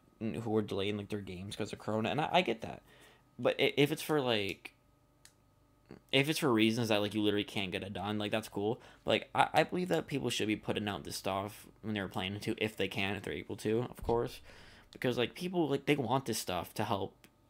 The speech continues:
you know, people, people don't wanna be, like, depressed about this even further. People, like, they want, um, uh, positive things, you know, like, you know, like, like, their favorite artist dropping,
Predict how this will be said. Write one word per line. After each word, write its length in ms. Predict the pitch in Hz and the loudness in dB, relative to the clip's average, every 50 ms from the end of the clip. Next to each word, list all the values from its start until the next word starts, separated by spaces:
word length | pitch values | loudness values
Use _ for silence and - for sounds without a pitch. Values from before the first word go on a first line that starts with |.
| _ - | _ -4
you 80 | 123 | 0
know, 120 | 107 101 95 | 0 0 4
people, 240 | - 151 143 147 | 4 6 6 6
people 220 | - - 151 147 147 | 4 4 4 6 8
don't 140 | 151 139 135 | 8 8 8
wanna 160 | 131 127 113 | 6 4 6
be, 100 | 113 113 | 6 6
like, 100 | 110 - | 6 4
depressed 420 | 107 104 - - 101 107 - - | 2 -2 0 -2 -2 -2 -4 -4
about 220 | 101 98 98 95 - | -4 -4 -6 -6 -8
this 160 | - - - | -12 -14 -14
even 140 | - - 101 | -12 -8 -4
further. 220 | 110 95 95 95 | -2 -2 -2 -4
People, 380 | - - 120 113 110 110 - - 78 - | -4 -4 -4 -2 -2 -2 -2 -4 -6 -8
like, 180 | - 95 101 - | -8 -8 -2 0
they 120 | 107 110 | 2 2
want, 640 | 110 110 107 101 104 104 98 73 - - - - - - - - - - - - - - - - | 2 2 2 0 0 0 -2 -4 -6 -10 -14 -14 -16 -20 -20 -20 -20 -20 -20 -20 -20 -20 -6 -2
um, 280 | - 104 98 98 92 95 | 0 2 2 2 0 -2
uh, 300 | 95 95 101 101 101 98 | -2 0 0 2 0 0
positive 540 | - - - 113 107 104 101 107 98 98 92 | 0 4 6 6 6 6 6 2 0 0 -2
things, 540 | - - 95 95 92 85 87 87 - - - | -2 -4 -4 -2 -4 -4 -8 -10 -10 -10 -8
you 80 | 82 90 | -6 -6
know, 240 | 85 85 87 92 | -6 -6 -6 -6
like, 200 | 71 78 95 - | -6 -6 -8 -8
you 80 | - 101 | -8 -8
know, 100 | 98 90 | -6 -6
like, 160 | 87 85 - | -8 -8 -8
like, 120 | 98 98 - | -8 -6 -6
their 100 | 107 101 | -4 -2
favorite 300 | - 110 107 107 92 - | 0 0 2 2 2 4
artist 320 | 117 113 107 107 107 - | 4 4 4 2 0 2
dropping, 400 | - 107 101 - 110 110 104 | 2 2 2 2 0 0 0